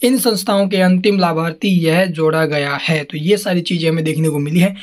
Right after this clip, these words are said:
कौन कौन से फंड हैं जिनको जो है अभी समय से पहले बंद कर दिया गया है, ये एक आश्चर्यजनक बात भी, अ, है, ये सेबी ने बोला है भाई। ठीक है, तो चलिए जानते हैं डिटेल में। तो यहाँ पर आप लोग देखोगे कौन कौन से फंड हैं। मॉरिशस स्थित एसेट ट्रेंड, अ,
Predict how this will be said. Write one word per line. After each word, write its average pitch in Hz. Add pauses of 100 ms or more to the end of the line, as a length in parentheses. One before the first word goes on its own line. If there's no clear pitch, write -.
(220)
कौन 247
कौन 240
से 233
फंड 220
हैं 220 (240)
जिनको 202
जो 208
है 202
अभी 202
समय 190
से 190
पहले 180
बंद 180
कर 185
दिया 180
गया 180
है, 185
ये 226
एक 185
आश्चर्यजनक 190
बात 170
भी, 247 (400)
अ, 185
है, 170 (240)
ये 202
सेबी 185
ने 190
बोला 156
है 151
भाई। 147 (220)
ठीक 262
है, 202
तो -
चलिए 254
जानते 240
हैं 226
डिटेल 226
में। 262 (220)
तो 226
यहाँ 196
पर 262
आप 254
लोग 254
देखोगे 247
कौन 233
कौन 233
से 226
फंड 233
हैं। 233
मॉरिशस 214
स्थित 233 (320)
एसेट 208
ट्रेंड, 214
अ, -